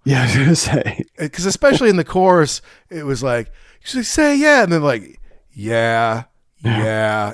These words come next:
Speaker 2: yeah, yeah." I'm like, "This song sucks," you know? I mean, I, I know, I mean,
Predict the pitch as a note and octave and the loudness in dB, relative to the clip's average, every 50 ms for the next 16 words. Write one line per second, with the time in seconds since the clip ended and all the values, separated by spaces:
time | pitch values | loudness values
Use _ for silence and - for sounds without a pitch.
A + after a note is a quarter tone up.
0 | - _ - - G#2+ G#2+ G#2+ G2 F#2 F2+ F2 F2 - - A#2+ A2 G2 F#2+ E2 E2+ | -8 _ -6 -6 -6 -6 -8 -10 -10 -12 -12 -14 -14 -14 -14 -14 -14 -16 -18 -20
1 | E2 E2+ G2 C#3+ E3 D#3 - - A2+ F#2 E2 D#2 C#2+ D2 _ _ _ _ _ - | -16 -8 -6 -4 -4 -4 -6 -8 -8 -10 -14 -16 -20 -20 _ _ _ _ _ -20
2 | - - - - - - - - A#2 B2+ A#2 F2+ - - - - - - B2 A#2+ | -16 -14 -12 -10 -10 -8 -8 -6 -6 -6 -6 -6 -8 -12 -14 -14 -14 -14 -14 -12
3 | G#2+ G#2 G#2 G#2 A2+ A#2 B2+ B2 G#2+ A2 A#2+ - - B2 D3 E3+ F3+ F3 E3 D#3+ | -10 -8 -8 -6 -4 -6 -6 -6 -6 -10 -12 -10 -8 -6 -4 0 0 2 2 0
4 | C#3+ C#3 C3+ C3+ C3+ C3 A#2+ A#2 | -2 -4 -6 -10 -10 -12 -16 -20